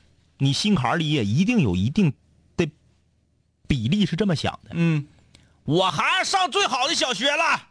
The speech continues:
Speaker 2: 嗯。
Speaker 1: 不就为了在朋友面前吹吗？
Speaker 2: 嗯。
Speaker 1: 你真是百分之百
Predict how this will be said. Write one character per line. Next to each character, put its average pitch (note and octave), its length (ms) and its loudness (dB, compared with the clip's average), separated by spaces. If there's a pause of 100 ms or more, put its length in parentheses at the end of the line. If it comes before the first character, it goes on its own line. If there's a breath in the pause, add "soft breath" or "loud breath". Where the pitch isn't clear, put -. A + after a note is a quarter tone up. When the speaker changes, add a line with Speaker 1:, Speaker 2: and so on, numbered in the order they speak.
(160)
Speaker 2:
嗯。 C4+ 680 0
Speaker 1:
不 C#3+ 80 2
就 F#3 140 0
为 F#3+ 180 0
了 D3 120 0
在 D3+ 180 -2
朋 G2 360 0
友 B2+ 100 2
面 B2+ 220 2
前 G#2 240 0
吹 E2+ 480 -2
吗？ E2 260 -8 (120)
Speaker 2:
嗯。 G2+ 280 -2 (140)
Speaker 1:
你 E3+ 220 2
真 C4 260 -2
是 B3 140 0
百 G#2+ 280 -2
分 E3 160 2
之 G3 120 2
百 A2 200 -4